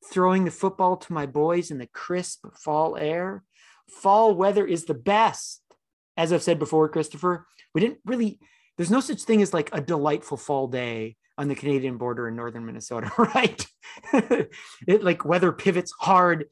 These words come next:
um, but not so here in Pittsburgh. Like, we just kinda have, like, cool nights and golden days in the sixties.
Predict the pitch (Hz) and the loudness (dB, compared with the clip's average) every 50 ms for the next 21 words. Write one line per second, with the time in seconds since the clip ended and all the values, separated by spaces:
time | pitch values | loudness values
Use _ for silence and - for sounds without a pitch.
0 | _ - - - - - - - 180 185 185 175 220 220 - 302 - - 294 285 | _ -20 -20 -20 -20 -12 -4 0 0 2 2 4 2 2 2 2 0 0 0 2
1 | 226 262 269 262 247 247 277 277 - - 302 240 156 120 - _ _ _ _ _ | 2 2 2 0 0 -2 -4 -6 -8 -6 -4 -4 -4 -4 -6 _ _ _ _ _
2 | - 180 185 180 - - _ _ _ _ _ _ _ _ _ - 185 180 190 - | -8 -6 -6 -6 -8 -12 _ _ _ _ _ _ _ _ _ -12 -12 -10 -10 -8
3 | - - 240 233 226 196 214 214 214 190 185 190 160 147 - _ _ - - - | -6 -4 -2 0 0 2 2 2 0 0 0 0 -2 -2 -4 _ _ -14 -8 -4
4 | 214 214 214 208 202 196 185 190 185 190 190 196 196 - - 175 160 151 147 139 | 0 2 4 2 2 2 -2 -2 -2 -2 -2 -4 -6 -8 -10 -10 -8 -10 -10 -8
5 | 131 - 175 180 185 180 165 170 170 170 160 147 156 156 156 160 160 156 160 151 | -8 -4 -2 0 0 -2 -2 -4 -8 -8 -6 -4 -4 -2 -2 -2 -2 -4 -6 -6
6 | 143 147 143 139 135 - - - - 143 - - - 151 151 147 147 147 147 139 | -8 -10 -12 -12 -12 -12 -12 -12 -12 -14 -16 -14 -10 -8 -6 -6 -6 -6 -8 -10
7 | 139 - - - | -12 -14 -16 -18